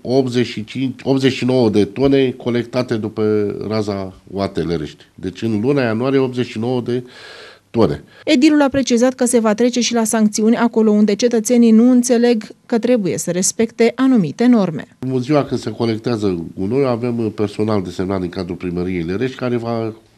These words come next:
Speaker 1: face control la fiecare gospodărie la pubelă. Nu l-ai selectat, nu-l iei.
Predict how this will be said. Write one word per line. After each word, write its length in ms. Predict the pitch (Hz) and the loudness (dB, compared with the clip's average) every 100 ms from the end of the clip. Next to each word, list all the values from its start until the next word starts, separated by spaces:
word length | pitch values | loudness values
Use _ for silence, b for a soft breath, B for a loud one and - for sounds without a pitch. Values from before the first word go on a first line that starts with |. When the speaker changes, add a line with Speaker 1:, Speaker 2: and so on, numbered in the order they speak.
| _ | _
Speaker 1:
face 280 | - 143 135 | -2 -2 -2
control 400 | - 120 113 139 | -4 -4 -2 0
la 100 | 127 | 0
fiecare 440 | - 127 120 117 | -2 -6 -2 -4
gospodărie 640 | 107 107 - 104 110 123 123 | -2 -6 -4 -4 -2 -2 -2
la 140 | 117 | -2
pubelă. 460 | 113 104 107 85 95 | -4 0 2 2 -2
Nu 100 | 139 | 0
l-ai 160 | 139 131 | 0 0
selectat, 480 | 127 123 120 143 | -2 -4 -4 -4
nu-l 180 | 139 139 | 0 0
iei. 220 | 117 80 | 0 -2